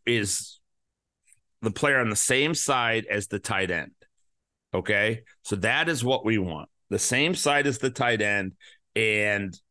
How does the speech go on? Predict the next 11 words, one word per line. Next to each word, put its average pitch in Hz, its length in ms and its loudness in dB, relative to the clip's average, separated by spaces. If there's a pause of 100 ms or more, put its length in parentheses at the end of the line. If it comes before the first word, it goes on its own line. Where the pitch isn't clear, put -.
so - 180 0
you 113 140 4
have 104 80 2
the 101 160 -2
X 151 260 0
receiver 139 500 2
who's 110 200 2
split 120 300 0
out 120 220 0
far 117 380 0
wide, 98 560 0